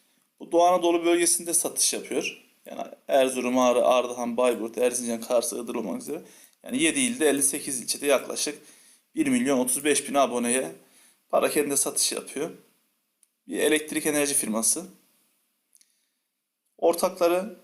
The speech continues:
Kiler Holding ve Çalık Holding ortak. Yüzde elli elli Doğa Aras Enerji. Altında da iki kurumu var. Aras Elektrik ve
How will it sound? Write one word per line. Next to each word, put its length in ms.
Kiler 240
Holding 440
ve 180
Çalık 360
Holding 340
ortak. 560
Yüzde 340
elli 180
elli 420
Doğa 340
Aras 260
Enerji. 300
Altında 520
da 220
iki 180
kurumu 400
var. 240
Aras 320
Elektrik 560
ve 180